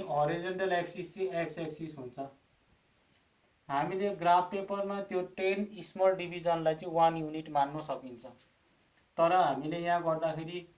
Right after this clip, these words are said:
equal डिस्टेन्समा वान, टू, थ्री, फोर, यहाँनिर पनि वान, टू,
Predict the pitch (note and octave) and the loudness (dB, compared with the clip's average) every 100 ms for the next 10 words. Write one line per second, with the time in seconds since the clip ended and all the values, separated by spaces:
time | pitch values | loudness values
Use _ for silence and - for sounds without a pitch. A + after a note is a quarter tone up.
0 | _ _ _ _ F3+ E3+ F#3+ F#3 E3+ - | _ _ _ _ -12 -6 0 0 -2 -4
1 | E3 D#3 - E3 D#3+ D#3+ D#3 E3+ - _ | -6 -4 -2 0 4 4 4 0 -12 _
2 | _ _ _ _ _ - D#3+ D#3+ E3+ F3+ | _ _ _ _ _ -10 -8 -6 -6 -10
3 | - _ _ _ _ _ - D#3+ E3 E3+ | -16 _ _ _ _ _ -12 -8 -4 -6
4 | F3 - _ _ _ _ _ E3+ D#3+ C3 | -8 -14 _ _ _ _ _ -2 -2 -2
5 | - _ _ _ _ _ D#3+ E3 F3 F3 | -6 _ _ _ _ _ -4 -2 0 0
6 | F3 F3 F3+ D#3+ D#3+ D#3 D#3+ E3 _ _ | -2 -2 -4 0 4 4 2 -8 _ _
7 | _ _ _ _ _ E3+ D#3+ D#3+ E3+ | _ _ _ _ _ -6 -4 -4 -6